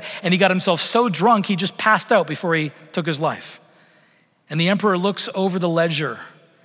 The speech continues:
and sees this man's sin laid out, and sees this poor man laid out, this deeply wicked sinner. And sees that line written where he says, "Who could pay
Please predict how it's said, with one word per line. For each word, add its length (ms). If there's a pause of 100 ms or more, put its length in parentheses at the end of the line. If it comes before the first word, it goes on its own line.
(100)
and 100
sees 240
this 180
man's 360
sin 320
laid 180
out, 400 (420)
and 140
sees 160
this 140
poor 320
man 300
laid 200
out, 380 (180)
this 160
deeply 720 (160)
wicked 340
sinner. 440 (1120)
And 100
sees 220
that 180
line 360
written 320
where 100
he 60
says, 240
"Who 200
could 220
pay 460